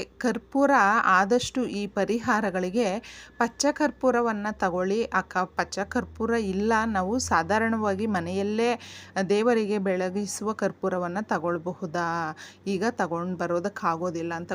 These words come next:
ಕೂಡ ಕೆಲವೊಬ್ರಿಗೆ ಪರಿಸ್ಥಿತಿ ಆ ಥರ ಇರುತ್ತೆ. ಅಂತಹವರು ಕೂಡ ನೀವು ದೇವರಿಗೆ ನಾವು ಬೆಳಗಿಸ್ತೀವಲ್ವ, ಆ ಕರ್ಪೂರವನ್ನೇ ತಗೊಳ್ಬಹುದು. ಮೊದಲು ಬೆಲ್ಲವನ್ನ ತಗೊಂಡಿದ್ದೆ, ಅದ್ರ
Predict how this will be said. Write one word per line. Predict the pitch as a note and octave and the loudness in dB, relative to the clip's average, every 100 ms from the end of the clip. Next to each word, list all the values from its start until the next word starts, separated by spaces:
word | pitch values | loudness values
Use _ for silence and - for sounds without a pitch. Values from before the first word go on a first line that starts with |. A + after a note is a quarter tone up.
| G#3 | -2
ಕೂಡ | B3+ D#4 | -2 0
ಕೆಲವೊಬ್ರಿಗೆ | B3+ F#3 F#3 D#3+ G3+ D#4 F#4+ - | 0 0 -2 -2 0 -2 0 0
ಪರಿಸ್ಥಿತಿ | A#3+ B3+ - G3+ A3 | 0 0 -4 -2 0
ಆ | C4 - | 0 0
ಥರ | F3 F3+ | -2 -2
ಇರುತ್ತೆ. | F3 F3 - - | -4 -6 -4 0
ಅಂತಹವರು | A#3 D4+ D4 D4 C4+ B3 A#3+ | 0 2 2 4 4 2 2
ಕೂಡ | G3 G3 F#3+ | 0 0 0
ನೀವು | F#3 F#4 - - - - - | -2 -2 -4 -20 -20 -12 0
ದೇವರಿಗೆ | G#3+ B3 C#4+ A#3 G#3+ A3 | 4 6 6 4 0 -2
ನಾವು | F#3 E3+ | -2 -2
ಬೆಳಗಿಸ್ತೀವಲ್ವ, | E3 F3 F#3+ - F#3+ F3+ A#3 - F#3+ | -2 0 -2 -2 -2 0 0 2 4
ಆ | A3 - | 2 -2
ಕರ್ಪೂರವನ್ನೇ | A#3+ - G#3 F#3+ F3+ F#3+ D#4+ - | -4 -2 2 2 0 -2 -2 2
ತಗೊಳ್ಬಹುದು. | A#3 F#3 F#3 E3 G3 F3+ F#3 - - - - G#3 | 2 2 0 4 2 4 0 -2 -14 -20 -4 0
ಮೊದಲು | A3 A#3+ C#4 C#4 B3 | 2 4 4 2 2
ಬೆಲ್ಲವನ್ನ | F#3+ F#3 G3+ A3 G#3+ G#3 G3+ | 2 2 2 0 -2 -4 0
ತಗೊಂಡಿದ್ದೆ, | F3 E3 F3+ E3+ D#3 G#3 B3+ A3 | 0 0 -4 -6 -4 -4 -2 -2
ಅದ್ರ | E3+ | -2